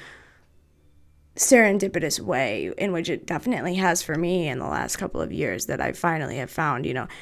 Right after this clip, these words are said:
had my son and, and found my, my calling in a new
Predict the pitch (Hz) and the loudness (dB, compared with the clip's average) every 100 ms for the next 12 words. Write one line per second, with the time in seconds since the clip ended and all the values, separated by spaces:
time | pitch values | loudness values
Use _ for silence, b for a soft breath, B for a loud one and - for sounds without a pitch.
0 | B - 180 170 - - 190 180 170 151 | B 2 4 4 2 4 6 6 6 2
1 | - 170 165 180 175 185 165 135 - 143 | 0 -2 2 2 4 2 2 0 -2 -2
2 | 185 170 196 156 135 135 123 - - 170 | 2 4 4 2 -2 -4 -4 -8 -4 0
3 | 180 180 175 165 | 2 4 2 0